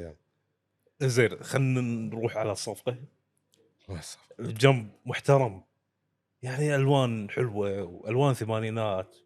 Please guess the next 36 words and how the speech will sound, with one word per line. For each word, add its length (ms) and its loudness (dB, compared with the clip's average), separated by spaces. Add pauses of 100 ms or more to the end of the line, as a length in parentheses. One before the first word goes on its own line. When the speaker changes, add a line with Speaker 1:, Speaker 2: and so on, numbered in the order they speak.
Speaker 2:
وكريم 400 -8
شوي 320 -8
شي. 400 -8 (220)
Speaker 1:
إيه. 380 -2
Speaker 2:
رايحين 420 4
مكان 380 4
حلو. 340 6 (300)
Speaker 1:
مم. 340 -2
Speaker 2:
هذا 100 6
ما 120 10
نشوفه. 340 -2 (680)
هذا 160 10
ما 120 8
نشوفه. 440 0
عادة 380 6
أنا 140 -6
أتكلم. 380 -8 (180)
يمكن 440 -4
موجود، 420 2
أنا 120 2
مو 100 2
متابع، 340 -2 (120)
جايز. 340 -2 (680)
بس 180 0
اللوك 260 8
هذا 280 2 (160)
ما 140 4
شفته 240 -2
من 80 -8
قبل. 220 -16 (1200)
Speaker 1:
أوه، 560 -16 (260)
ما 80 -14
أدري 100 -10
شو 140 -10
أقول 220 -12
لك. 60 -20